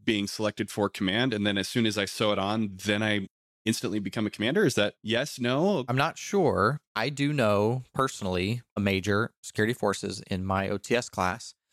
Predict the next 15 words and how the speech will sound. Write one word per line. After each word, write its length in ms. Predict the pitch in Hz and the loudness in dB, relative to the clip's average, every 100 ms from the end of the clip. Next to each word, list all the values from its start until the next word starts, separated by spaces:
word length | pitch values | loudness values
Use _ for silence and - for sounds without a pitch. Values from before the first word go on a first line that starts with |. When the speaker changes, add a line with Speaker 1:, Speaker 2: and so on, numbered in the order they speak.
| _ _ | _ _
Speaker 2:
who 240 | 107 98 - | 0 0 2
is 280 | 113 101 117 | 2 2 2
a 100 | 113 | -2
commander 400 | 113 98 101 101 | 0 -2 0 0
right 200 | 104 76 | 0 0
now, 260 | 92 113 - _ _ _ _ _ - | -4 -4 -10 _ _ _ _ _ 0
and 440 | 107 104 98 92 - - | 2 2 0 -6 -14 -8
P 140 | 117 | -6
C 220 | - 123 | -2 0
S 160 | 110 - | -2 0
there 180 | 107 101 | 0 0
this 160 | 101 | -2
summer 380 | - 120 107 101 | 0 0 2 0
after 260 | 98 - 98 | -2 -4 -2
being 460 | 104 98 95 95 | 0 0 0 -4